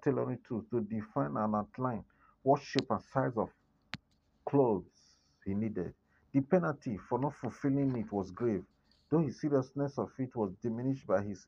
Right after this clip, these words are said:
intermittent smiles. Again and again, Loyola went from the hemline to the grommet. He was stridently opposed to the tailor idea of a folded bottom, oversimplified seams and fly. He also objected to the elaborate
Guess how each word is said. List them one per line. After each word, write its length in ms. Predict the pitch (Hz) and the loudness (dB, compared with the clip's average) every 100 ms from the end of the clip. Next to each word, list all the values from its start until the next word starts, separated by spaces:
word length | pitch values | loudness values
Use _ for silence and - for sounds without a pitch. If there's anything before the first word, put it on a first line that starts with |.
| 139 | -4
intermittent 540 | 110 117 - 120 131 | 0 2 0 -2 -6
smiles. 360 | - - 98 82 _ _ _ _ _ - | -6 -4 -4 -4 _ _ _ _ _ -4
Again 440 | 127 110 131 165 165 | -2 0 0 0 0
and 160 | 117 | -2
again, 420 | 110 113 113 87 113 | -2 -2 -2 -2 -2
Loyola 420 | 131 170 143 123 | 0 2 2 4
went 260 | 135 147 - - | 2 0 -4 -4
from 220 | 107 107 | -2 -2
the 120 | 110 92 | -2 0
hemline 500 | 143 139 127 113 90 | 0 2 2 0 -4
to 80 | 113 | -6
the 120 | 101 | -6
grommet. 480 | 98 127 127 117 85 - _ _ _ _ _ _ - | -6 -4 -2 -2 -6 -10 _ _ _ _ _ _ -4
He 60 | 131 | 2
was 280 | 131 - - - | 2 0 -10 -8
stridently 600 | - 185 147 156 135 156 | -2 0 0 0 0 2
opposed 420 | 131 - 147 139 | 2 2 0 0
to 80 | 143 | -2
the 100 | 110 107 | -4 2
tailor 360 | 143 139 143 135 _ | 4 4 2 -2 _
idea 320 | 113 107 117 131 | 4 4 2 0
of 220 | - - | 0 -4
a 60 | 110 | -6
folded 500 | - 135 135 135 110 | -2 2 4 4 0
bottom, 420 | 113 - 90 - _ _ _ _ _ _ _ _ _ _ _ | -2 -4 -8 -8 _ _ _ _ _ _ _ _ _ _ _
oversimplified 840 | 123 117 123 - 151 131 120 127 123 - | 0 2 2 0 -2 -4 0 0 0 -4
seams 240 | 123 95 - | -4 -4 -4
and 120 | 92 - | -4 -4
fly. 220 | 110 98 87 _ _ _ - | -2 -2 -2 _ _ _ 0
He 80 | |
also 220 | 151 - 180 | 0 2 0
objected 560 | 123 113 147 151 147 | 2 0 2 2 0
to 80 | 143 | -2
the 120 | 117 | -2
elaborate 540 | 117 131 135 143 143 | 2 2 4 2 0